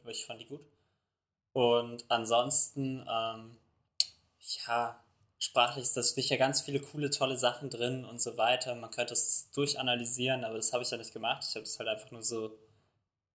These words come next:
einmal durch-, durchgelesen. Ging auch schnell. Ähm,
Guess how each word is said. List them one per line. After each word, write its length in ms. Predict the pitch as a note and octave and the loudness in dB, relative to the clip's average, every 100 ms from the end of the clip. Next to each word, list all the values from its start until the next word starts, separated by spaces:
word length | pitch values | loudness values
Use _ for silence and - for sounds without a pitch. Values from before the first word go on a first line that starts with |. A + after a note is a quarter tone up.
| _ _ _ - | _ _ _ -4
einmal 480 | A#2 A2 A2 G#2+ - _ _ _ | 0 2 2 -2 -12 _ _ _
durch-, 500 | - C3 - - - _ _ | 0 0 0 -4 -10 _ _
durchgelesen. 1080 | C3+ B2 - A2 G#2+ G#2+ A2 A2 G#2+ G#2+ G#2+ _ _ _ _ _ _ _ - | -2 -2 -2 0 0 0 -4 -4 0 0 -2 _ _ _ _ _ _ _ -12
Ging 120 | A2 | -10
auch 140 | A2 | -8
schnell. 340 | - A#2+ A#2 A2+ _ _ _ _ _ _ _ _ | -6 -4 -6 -8 _ _ _ _ _ _ _ _
Ähm, 280 | B2 A2+ | -6 -4